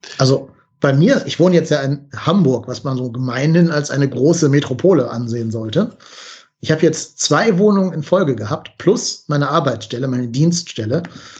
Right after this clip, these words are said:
wo ich innen drin nicht mit meinem Handy telefonieren kann, weil der Empfang zu schlecht ist. Ich muss immer auf die Straße gehen und ich habe jetzt auch keinen Billigvertrag, ne? Ich habe keinen Studentenvertrag oder irgendwas.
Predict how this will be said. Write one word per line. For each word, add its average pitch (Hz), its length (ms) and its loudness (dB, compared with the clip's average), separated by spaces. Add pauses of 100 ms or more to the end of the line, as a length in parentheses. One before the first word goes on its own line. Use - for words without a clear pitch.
(140)
wo 147 120 6
ich 147 200 0
innen 202 200 2
drin 180 360 2
nicht 202 260 2
mit 165 80 -6
meinem 156 200 0
Handy 170 220 4
telefonieren 156 600 2
kann, 120 380 -6 (260)
weil 127 180 0
der 135 100 2
Empfang 143 500 -2
zu - 120 -8
schlecht 101 320 -10
ist. - 280 -16 (760)
Ich - 100 -8
muss 147 200 2
immer 214 220 4
auf 190 100 0
die 170 100 2
Straße 170 400 0
gehen 160 340 0
und 131 80 -4
ich 120 80 -2
habe 139 100 0
jetzt 135 80 -4
auch 127 120 -2
keinen 135 160 2
Billigvertrag, 110 640 -2
ne? 117 100 -8
Ich 123 80 -8
habe 120 80 -8
keinen 139 180 0
Studentenvertrag 120 1120 -4
oder 110 160 -8
irgendwas. 110 380 -4